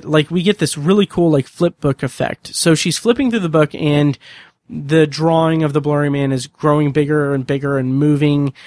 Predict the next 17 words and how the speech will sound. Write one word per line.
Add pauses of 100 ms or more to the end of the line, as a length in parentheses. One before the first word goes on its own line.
(160)
as
a
flip
book. (400)
And
it's
like,
it's,
it's
coming
out
of
the,
out
of
the
book.